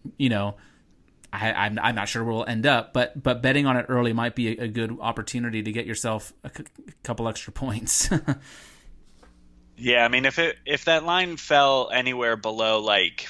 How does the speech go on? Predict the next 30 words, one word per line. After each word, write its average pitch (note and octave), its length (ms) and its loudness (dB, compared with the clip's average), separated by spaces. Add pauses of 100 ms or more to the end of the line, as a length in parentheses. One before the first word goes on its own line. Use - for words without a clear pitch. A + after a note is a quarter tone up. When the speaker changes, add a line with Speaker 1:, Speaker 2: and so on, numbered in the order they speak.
(760)
Speaker 2:
seven, A#2+ 880 2
I'd A2+ 280 2
be A#2 360 2 (100)
really B2+ 280 2
uncomfortable B2 600 0
betting B2+ 420 6
L A#2+ 160 4
S B2 180 2
U C3 140 2
because A#2 260 -4
I A2 80 4
could A2 260 -2
see A2+ 200 4
it A2+ 100 -2
being A#2 540 2 (760)
a G#2 80 0
touchdown A2+ 600 0
win A2+ 360 -4
for A2+ 460 0
Auburn. A2+ 580 0 (240)
But A2+ 120 -2
at G#2+ 60 -2
the A2 100 0
same A#2+ 300 2
time, G#2+ 540 2 (1400)
uh, - 60 -4 (420)
that, B2+ 280 4
I A#2+ 60 2
mean, A2+ 240 -4
it, A#2+ 180 -2